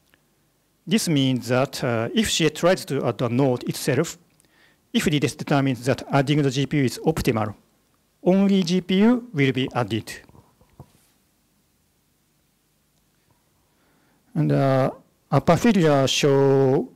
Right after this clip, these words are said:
current C A processing of horizontal node scaling. If we use, uh, C D A as a, uh, in-, inf-, infrastructure, and, uh, when C A determines to add or remove nodes, C D A manager creates or deletes composed bare metal.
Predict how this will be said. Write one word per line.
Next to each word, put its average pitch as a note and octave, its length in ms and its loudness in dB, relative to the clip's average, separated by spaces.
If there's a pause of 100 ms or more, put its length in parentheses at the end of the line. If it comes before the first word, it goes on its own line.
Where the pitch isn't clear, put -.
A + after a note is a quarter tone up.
current D3 320 2
C - 160 -2
A C#3 40 0
processing C#3+ 580 -2
of A#2+ 140 -2
horizontal C3 460 0
node B2+ 220 -2
scaling. A#2 560 -2 (1000)
If B3 200 -2
we F3+ 160 2
use, D3 520 0
uh, B2+ 380 -2
C C3+ 240 -4
D C3+ 80 -2
A E3+ 220 0
as B2 160 -4
a, B2+ 80 0
uh, B2 400 -4
in-, B2+ 280 -4
inf-, C3 300 -6
infrastructure, C3 720 -2 (680)
and, C#3 180 0
uh, C3 200 0
when A3 260 2
C - 180 -2
A E3 40 0
determines C#3+ 500 -2
to C#3 160 -2
add A#2 120 -4
or B2+ 120 0
remove B2 320 -2
nodes, B2+ 400 -4 (600)
C - 140 -4
D E3 80 2
A E3 40 4
manager D#3+ 400 0
creates C#3 440 -2
or B2+ 100 -2
deletes C3 540 -2
composed C3 560 -2
bare B2 160 -2
metal. C3 340 -4